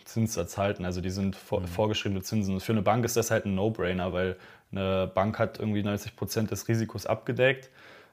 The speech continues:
Speaker 1: ähm, durch die Bürgschaft und der, ähm, ja, der Rest wird staatlich gefördert und dadurch, ähm, haben sie eigentlich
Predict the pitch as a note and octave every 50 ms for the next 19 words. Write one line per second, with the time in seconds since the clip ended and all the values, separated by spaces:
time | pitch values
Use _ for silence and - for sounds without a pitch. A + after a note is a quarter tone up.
0 | _ _ - A2 G#2+ G#2+ G#2 G#2+ G#2+ G#2 G#2 G#2 G2+ F#2+ - - - A2+ G2 -
1 | G#2+ G2 G#2+ A#2 B2+ B2 - D3+ D3 D3 C#3+ - - - - G#2+ G#2 G#2 G2 -
2 | - - _ - F#2+ F#2+ F#2+ F2+ - - - G2 G2+ G2+ G2 G2 F#2+ F#2+ F#2+ -
3 | _ - F#2+ F#2 F#2 F2+ - F#2 G2+ G2+ G2+ - - A#2 G2 - - G#2+ G#2 G#2
4 | G#2 G#2 - - - - - G2 G2+ G#2 A#2 A#2+ A#2+ - - - - - - -
5 | - - _ - - G2+ F2+ F#2+ G2 G2 G#2 G#2 G2+ - - - - - G2 G2
6 | F#2+ G2 G2 G2 F#2+ G2 F#2 G2 F#2+ E2+ F#2 F#2 F#2+ F2+ - - -